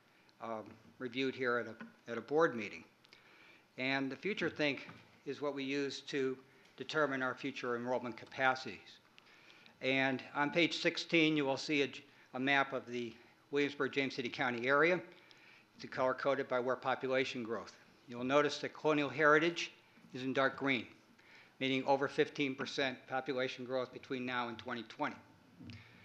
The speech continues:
Makes sense. It's a big community, about two thousand houses approved.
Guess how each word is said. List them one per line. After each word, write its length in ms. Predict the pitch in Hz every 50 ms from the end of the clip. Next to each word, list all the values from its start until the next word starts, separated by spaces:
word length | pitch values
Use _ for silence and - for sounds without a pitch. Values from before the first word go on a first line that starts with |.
| - - _ _ -
Makes 240 | - 107 110 - -
sense. 400 | - 131 131 151 - - - - - - - - _ _ -
It's 100 | - -
a 80 | _ -
big 160 | 135 123 -
community, 280 | - 131 139 147 135
about 220 | 110 - 117 113 -
two 120 | - 131
thousand 380 | 117 - 135 123 123 120 117 117
houses 380 | 123 131 127 - - 117 107
approved. 460 | 113 - - - 139 120 101 - -